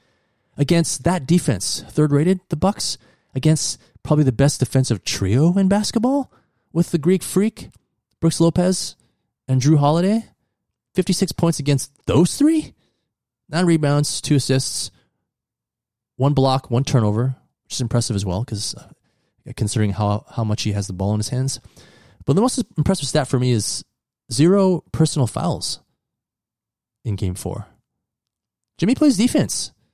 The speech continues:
Doesn't take a play off on defense. Plays tough defense. Bodies up. He's physical. It's impressive for him to play the way that he does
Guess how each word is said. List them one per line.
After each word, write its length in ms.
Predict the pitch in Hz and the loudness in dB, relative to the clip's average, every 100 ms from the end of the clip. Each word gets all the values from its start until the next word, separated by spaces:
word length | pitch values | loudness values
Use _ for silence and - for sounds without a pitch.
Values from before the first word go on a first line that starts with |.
| _ _ _ _ - | _ _ _ _ -2
Doesn't 220 | 165 190 | 2 2
take 160 | 196 | 2
a 40 | - | 0
play 160 | 190 | 2
off 160 | 196 190 | 2 2
on 100 | 151 | 0
defense. 520 | 123 - 87 - - - | 0 -2 -6 -6 -10 -2
Plays 180 | 160 - | -2 0
tough 220 | 170 - | -2 0
defense. 360 | 123 - 92 | -2 -2 -4
Bodies 360 | - 127 147 127 | -2 0 0 2
up. 220 | 156 - _ | 0 -2 _
He's 160 | - - | -12 -4
physical. 500 | 151 139 - - _ _ _ _ | -2 -2 -4 -10 _ _ _ _
It's 80 | - | -4
impressive 460 | 120 - 175 107 90 _ - | -2 0 0 0 -4 _ -4
for 160 | 117 | 0
him 80 | 127 | 0
to 80 | 113 | 0
play 160 | - | 0
the 100 | 131 | 2
way 80 | 120 | 2
that 80 | 113 | 0
he 60 | 101 | 0
does 400 | 113 101 - | 0 0 -4